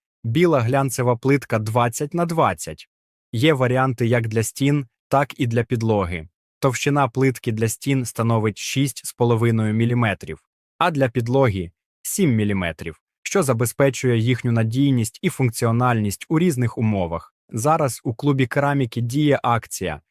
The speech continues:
лише шістсот п'ятдесят дев'ять гривень за квадратний метр на плитку для стін.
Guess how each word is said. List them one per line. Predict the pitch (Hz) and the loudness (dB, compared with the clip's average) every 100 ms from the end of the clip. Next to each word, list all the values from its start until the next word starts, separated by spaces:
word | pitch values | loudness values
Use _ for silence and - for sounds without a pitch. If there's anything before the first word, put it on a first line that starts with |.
| _ 139 | _ -2
лише | 135 151 135 | 0 0 -2
шістсот | - 143 - - 147 135 - | -2 -4 -6 -4 0 0 0
п'ятдесят | 110 117 107 120 139 123 113 | -2 -2 0 -2 -2 -4 -4
дев'ять | 113 135 120 117 | 0 0 0 0
гривень | 110 143 117 107 | 2 2 2 0
за | 110 127 | -2 -2
квадратний | 117 113 117 127 123 | -2 0 0 0 0
метр | 123 127 107 101 | 2 0 -2 -4
на | 117 | -4
плитку | - 120 - 107 | 0 0 0 -2
для | 107 120 | -2 -2
стін. | - 110 90 | -4 -6 -6